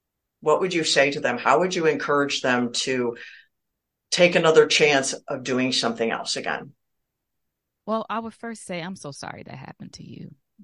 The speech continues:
Speaker 2: That always burdens me when I hear someone's story. And unfortunately, you know, God's people fall short and sometimes people do hurt you. Uh,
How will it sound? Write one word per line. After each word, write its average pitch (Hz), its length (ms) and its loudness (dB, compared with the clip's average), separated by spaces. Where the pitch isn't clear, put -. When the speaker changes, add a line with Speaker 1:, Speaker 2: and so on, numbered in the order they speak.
Speaker 2:
That 147 140 -6
always 143 680 -6
burdens 143 420 -8
me 135 180 -10
when 127 140 -10
I 127 80 -10
hear 135 220 -10
someone's 127 380 -14
story. 127 640 -12
And 131 320 -10
unfortunately, 143 1120 -12
you - 140 -18
know, - 160 -16
God's 139 280 -6
people 156 320 -18
fall 147 320 -12
short 143 440 -12
and 135 240 -14
sometimes 143 580 -14
people 147 320 -14
do 151 180 -12
hurt - 440 -16
you. - 260 -14
Uh, 147 200 -12